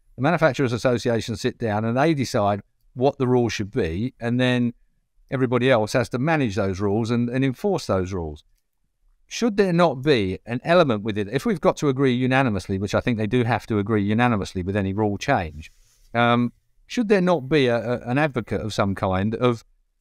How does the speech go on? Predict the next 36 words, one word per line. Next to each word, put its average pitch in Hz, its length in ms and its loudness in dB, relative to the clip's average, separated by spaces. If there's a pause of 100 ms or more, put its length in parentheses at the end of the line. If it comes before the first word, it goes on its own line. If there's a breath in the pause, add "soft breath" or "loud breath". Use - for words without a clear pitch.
(160)
you 113 80 0
know, 113 120 2
a, 120 300 2
a, 120 60 -4 (220)
from 139 460 0 (100)
erta 117 420 0
or 98 140 -2
from, 104 400 -2
from, 101 380 -8
you 117 100 -6
know, 113 140 -2
the, 104 300 -4
the 110 140 -4
Danny 117 300 0
Aldridge 117 360 2
of 95 120 -2
this 95 200 -4
world 104 320 -4
that, 120 220 -4
that, 131 180 -2 (720)
that 139 160 2
are 143 100 4
able 156 320 4
to 147 640 0 (520)
blackball 156 600 2
those 101 240 0
ideas 87 720 -4 (1400)
and 120 360 0
stop - 380 2 (320)
something 113 420 0
from 113 160 -4
running 117 260 2
away 113 320 2
into 113 200 -4
the 120 100 -2
distance? 90 440 -8